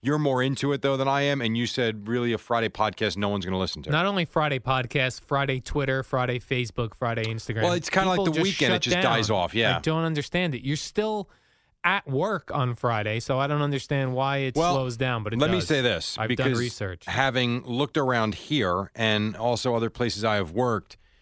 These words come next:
Speaker 1: I have found when you get to about lunchtime on Friday,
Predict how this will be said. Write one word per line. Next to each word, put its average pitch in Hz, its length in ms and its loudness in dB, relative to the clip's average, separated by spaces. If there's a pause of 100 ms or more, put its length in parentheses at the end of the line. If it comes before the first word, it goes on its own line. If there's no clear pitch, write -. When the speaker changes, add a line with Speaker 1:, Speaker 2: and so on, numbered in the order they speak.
(160)
Speaker 1:
I 147 160 2
have 185 180 2
found 117 360 2
when 110 140 2
you 147 100 0
get 175 180 0
to - 80 -2
about 107 240 0
lunchtime 131 640 0
on 101 140 0
Friday, 107 580 0